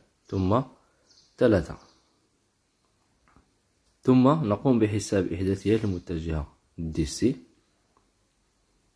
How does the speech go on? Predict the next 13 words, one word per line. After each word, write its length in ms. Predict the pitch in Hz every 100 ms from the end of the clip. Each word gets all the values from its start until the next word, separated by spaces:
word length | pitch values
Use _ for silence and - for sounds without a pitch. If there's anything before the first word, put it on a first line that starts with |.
| _ _ _ _ _ _ -
إذن 200 | 90 80 87
إحداثيات 380 | 98 131 131 131
المتجهة 360 | 120 117 110
دي 160 | 98 98
سي 340 | - 90 78
هي 80 | 80 -
إكس 220 | 110 -
سي، 360 | - - 131 - _ _ _ _ -
دائما 320 | 95 101 104
نبدأ 300 | 107 87 95
بآخر 480 | 90 90 107 107 92
نقطة، 420 | 82 - 143 - -
ناقص 580 | 113 117 113 92 -